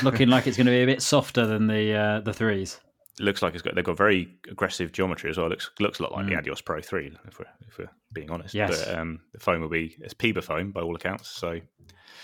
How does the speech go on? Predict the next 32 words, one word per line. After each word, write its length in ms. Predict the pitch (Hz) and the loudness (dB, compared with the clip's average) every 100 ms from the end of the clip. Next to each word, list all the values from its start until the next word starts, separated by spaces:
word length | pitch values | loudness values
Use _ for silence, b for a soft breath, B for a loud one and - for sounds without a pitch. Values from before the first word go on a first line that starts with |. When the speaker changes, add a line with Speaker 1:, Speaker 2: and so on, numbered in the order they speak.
| B B | B B
Speaker 1:
Mm. 460 | 92 101 135 95 82 | -6 -2 -2 0 4
Speaker 2:
be 60 | |
interesting 300 | 127 113 87 | 4 4 0
because 340 | 92 98 87 98 | 2 2 0 2
New 100 | 98 | 2
Balance 240 | 95 87 | 2 0
does 220 | - 92 | 2 4
love 100 | 92 87 | 4 2
to 80 | |
just, 240 | 98 90 - | 0 0 0
<laughs> 160 | 110 - | -2 4
"Yeah, 160 | 117 | 4
it's 80 | 98 | 4
fuel 200 | - 135 | 4 2
cell, 280 | - 85 80 | 4 -2 -4
but 420 | - - - _ - | -18 -20 -20 _ -8
it's 80 | |
a 20 | - | -6
completely 380 | - - 113 | 0 2 4
different 180 | 101 98 | 2 0
material, 560 | 87 107 98 92 92 95 | 0 2 4 6 4 4
everything. 400 | 98 98 95 98 | 2 2 2 6
Yeah, 280 | 143 120 107 | 6 8 6
we'll 100 | 92 | 2
just 100 | - | -4
call 140 | - | -12
it 60 | - | -12
fuel 140 | - - | -16 -16
cell. 120 | - | -18
It's 80 | - | -6
Speaker 1:
Just, 180 | 127 - | -2 0
Speaker 2:
fine." 140 | - | 2